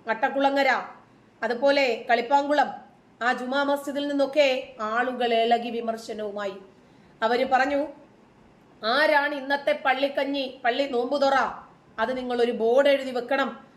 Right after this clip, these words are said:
കാരണം ഹലാലാണോ ഹറാമാണോ എന്ന് നോക്കിയിട്ട് നമുക്ക് കഴിക്കാമല്ലോ." ഇരുപത്തിനാല് മണിക്കൂറും കുപ്പിയുമായി നടക്കുന്ന, ട്വന്റി ഫോർ അവേഴ്സ് ചാലുവായിട്ടുള്ളൊരു ഹോട്ടലുണ്ട്, ബുഖാരി ഹോട്ടൽ.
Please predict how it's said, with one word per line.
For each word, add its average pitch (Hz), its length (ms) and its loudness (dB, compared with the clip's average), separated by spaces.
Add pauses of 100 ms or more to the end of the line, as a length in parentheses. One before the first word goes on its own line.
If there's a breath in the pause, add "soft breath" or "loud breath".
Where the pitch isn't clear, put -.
(240 soft breath)
കാരണം 233 220 0
ഹലാലാണോ 269 540 2
ഹറാമാണോ 269 480 0
എന്ന് 269 120 -4
നോക്കിയിട്ട് 254 300 -2
നമുക്ക് 262 220 -6
കഴിക്കാമല്ലോ." 277 680 0 (720)
ഇരുപത്തിനാല് 311 720 0
മണിക്കൂറും 294 520 -2
കുപ്പിയുമായി 294 600 -2
നടക്കുന്ന, 285 760 0
ട്വന്റി 277 460 -4
ഫോർ 277 200 2
അവേഴ്സ് 269 520 0
ചാലുവായിട്ടുള്ളൊരു 262 640 0
ഹോട്ടലുണ്ട്, 247 440 0
ബുഖാരി 254 440 0
ഹോട്ടൽ. 240 420 -2